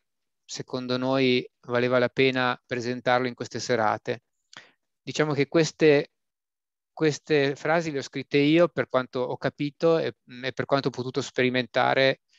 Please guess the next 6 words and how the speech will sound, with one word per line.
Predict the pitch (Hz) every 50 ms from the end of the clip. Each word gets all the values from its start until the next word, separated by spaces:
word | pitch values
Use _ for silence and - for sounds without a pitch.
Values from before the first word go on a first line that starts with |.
| _ _ _ _ _
ehm, | - 123 117 117 113 110 113 110 110 110 110 110 107 110 110 110 113 117 120 120 131 135 139 139 _ - _ _ _ _ _
in | 147 131
questi | 120 - 131 - - 143
giorni | 127 131 131 131 131 123 123 135 131 131 131 127 - _
GenRopai. | _ - - 127 123 117 120 - - - 110 110 110 110 110 -
Poi, | - 156 160 156 135 120